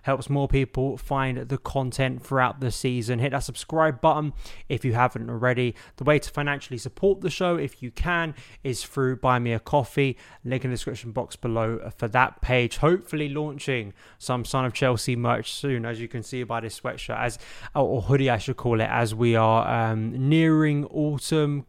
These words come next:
Technically, you know, the, the weather's starting to change in the U K, so you may want and need a hoodie or a sweatshirt as we enter the winter months. So if you wanna see some Son of Chelsea merch and get some, please do hit that like button and let me know in the comments down below.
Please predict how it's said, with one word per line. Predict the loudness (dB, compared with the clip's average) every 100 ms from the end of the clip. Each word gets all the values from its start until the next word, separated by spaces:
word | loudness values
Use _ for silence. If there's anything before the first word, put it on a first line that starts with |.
| -4
Technically, | 0 0 -2 -6 -2 0
you | 0
know, | 0 -2
the, | -4
the | -2
weather's | 2 2 2
starting | 4 2 2
to | 0
change | 0 2
in | 0
the | 0
U | -2
K, | 2 2 2
so | -2
you | -6 -4
may | -4 -4
want | -4 -4 -2 -4 -10 -20 -12 -4
and | -2 -2
need | 0 0
a |
hoodie | 0 0 0 0
or | -2
a |
sweatshirt | -4 -2 -2 -2 0 0
as | 0 -2
we | 0 0 0 -8 -14 -2
enter | 0 2 0
the | -2
winter | 0 -2 -2
months. | 0 0 0
So | 0
if | 0
you | 0
wanna | 0 0
see | 0
some | -2 -6 -8
Son | -2 0
of | 2
Chelsea | 0 0 0
merch | -2 -2 -2
and | 2
get | 2 2
some, | 0 0 -2 -8 -20 -20 -8
please | -6 -4
do | -6
hit | -6 -4
that | -4
like | -4 -6 -6
button | -6
and | -4
let | -6
me | -4
know | -4
in | -4
the |
comments | -6 -6 -6 -4
down | -4 -4 -2
below. | 4 6 6